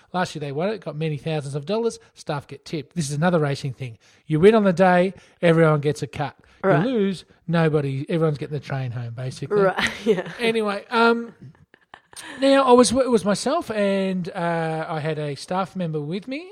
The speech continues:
Speaker 1: uh, who, well, let's call her Betty. Just
Speaker 2: Right.
Speaker 1: for, Betty's a twenty-eight-year-old, uh, woman, lovely, great personality, perfect for the gig 'cause we had to really turn her on for this client.
Speaker 2: Mm-hmm.
Speaker 1: Um, you know, really good at her job.
Speaker 2: Yeah.
Speaker 1: Blah, blah, blah. Anyway,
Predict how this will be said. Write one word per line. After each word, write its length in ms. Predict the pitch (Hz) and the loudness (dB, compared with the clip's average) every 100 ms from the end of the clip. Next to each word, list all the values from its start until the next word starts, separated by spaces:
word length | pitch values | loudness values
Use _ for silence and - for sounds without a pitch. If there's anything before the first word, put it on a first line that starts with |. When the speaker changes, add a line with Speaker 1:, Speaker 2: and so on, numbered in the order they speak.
| 453 | -14
Speaker 1:
uh, 140 | 175 151 | -10 -6
who, 360 | 165 165 160 - | -6 -6 -6 -10
well, 140 | 202 | -8
let's 200 | 208 - - | -6 -6 -2
call 180 | 190 | 2
her 60 | 175 | 2
Betty. 400 | 147 147 120 104 _ | 2 0 -2 -12 _
Just 200 | 143 151 | -8 -2
Speaker 2:
Right. 180 | 180 165 | 0 0
Speaker 1:
for, 220 | 139 135 - - - - | -2 -6 -10 -20 -10 0
Betty's 340 | 175 175 156 | 2 2 0
a 60 | 156 | -2
twenty-eight-year-old, 1160 | - 202 196 190 185 175 180 180 180 175 165 | 0 0 2 0 0 0 2 4 4 2 0
uh, 140 | 170 165 | -2 -2
woman, 380 | 165 214 226 226 _ _ _ - | 0 0 -2 -4 _ _ _ 2
lovely, 640 | 208 208 220 214 214 185 _ - | 4 4 4 4 2 -6 _ -10
great 220 | 175 196 | -4 -4
personality, 720 | 185 190 - 180 175 170 165 | -2 -6 -4 -2 0 0 -4
perfect 380 | 156 185 160 151 | -4 -4 -4 -8
for 40 | |
the 140 | 143 147 | -8 -6
gig 200 | 147 131 | -6 -8
'cause 140 | 131 | -4
we 80 | 147 | -2
had 140 | 160 | -2
to 80 | 156 | -2
really 200 | 143 143 | -2 -2
turn 220 | 131 147 | -2 -4
her 100 | 131 | -4
on 120 | 131 123 | -6 -8
for 100 | 127 | -12
this 160 | 123 | -14
client. 400 | - 127 117 101 _ | -10 -10 -10 -14 _
Speaker 2:
Mm-hmm. 720 | 202 185 185 233 - _ - 156 | -2 0 0 -4 -12 _ -8 -2
Speaker 1:
Um, 420 | 151 147 147 147 | 0 0 -2 -2
you 120 | 190 | -2
know, 60 | 160 | 2
really 220 | 165 165 | 2 2
good 140 | 160 | 2
at 60 | 151 | 2
her 80 | 147 | 0
job. 420 | 135 139 131 123 _ _ | 0 -2 -2 -6 _ _
Speaker 2:
Yeah. 160 | - 180 | -4 -4
Speaker 1:
Blah, 160 | 151 131 | -4 -10
blah, 80 | |
blah. 160 | 120 110 _ _ _ _ _ _ - | -10 -14 _ _ _ _ _ _ 6
Anyway, 680 | 311 320 214 151 117 135 | 6 6 2 -2 -8 -16